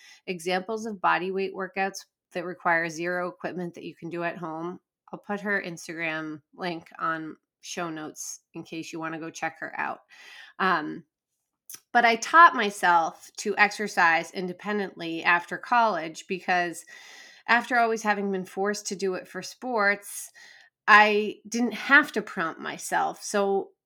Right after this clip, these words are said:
I knew that if I wanted to remain healthy and strong, that it was gonna be my responsibility to do that. And now that it's part of my daily life, I really crave it and I feel like I can't live without it.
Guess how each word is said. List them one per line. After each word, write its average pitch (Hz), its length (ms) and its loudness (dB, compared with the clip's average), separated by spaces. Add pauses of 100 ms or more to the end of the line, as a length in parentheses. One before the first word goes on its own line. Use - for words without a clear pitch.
(180)
I 208 140 0
knew 262 280 2
that 240 160 -2
if 214 160 0
I 196 80 4
wanted 196 460 0
to 175 400 -4 (520)
remain 185 540 0
healthy 180 560 -4
and 165 160 -8
strong, 175 600 0
that 170 320 -2
it 190 140 -6 (160)
was 170 180 -8
gonna 190 260 0
be 180 200 -4
my 175 320 8
responsibility 160 1040 -4
to 151 140 -10
do 160 220 -12
that. 147 300 -2 (580)
And 185 580 0 (720)
now 208 300 6
that 233 140 -2
it's 220 160 -4
part 202 240 4
of 202 60 0
my 190 140 -2
daily 185 360 -2
life, 180 320 0
I 175 80 0
really 180 500 0
crave 196 480 -2
it 165 200 -2
and 165 120 -8
I 165 80 -6
feel 185 160 -6
like 165 180 -4
I 165 120 -4
can't 170 260 -6
live 165 140 -8
without 175 420 0
it. - 80 -16